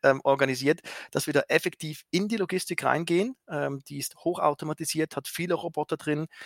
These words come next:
da machen, ähm, nicht mehr überall Menschen was, sondern es sind vor allem Maschinen am Werk und die ist einfach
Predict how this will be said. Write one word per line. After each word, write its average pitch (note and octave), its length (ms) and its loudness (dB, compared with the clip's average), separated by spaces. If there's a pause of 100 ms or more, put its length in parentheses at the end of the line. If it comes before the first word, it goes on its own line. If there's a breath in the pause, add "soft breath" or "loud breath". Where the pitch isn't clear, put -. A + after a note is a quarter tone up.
(200 loud breath)
da C#3+ 120 0
machen, C#3+ 520 0
ähm, C3+ 380 0 (100)
nicht E3+ 160 -2
mehr F#3 120 0
überall D#3 220 6
Menschen D3 360 2
was, F#3+ 220 2
sondern D3 180 -2
es C3+ 60 -8
sind C#3 160 -8
vor - 100 -4
allem C3+ 140 2
Maschinen D#3+ 400 0
am D3+ 160 -6
Werk D#3 260 4 (500 loud breath)
und C3+ 600 -2
die C#3+ 100 -8
ist - 160 -4
einfach - 240 -6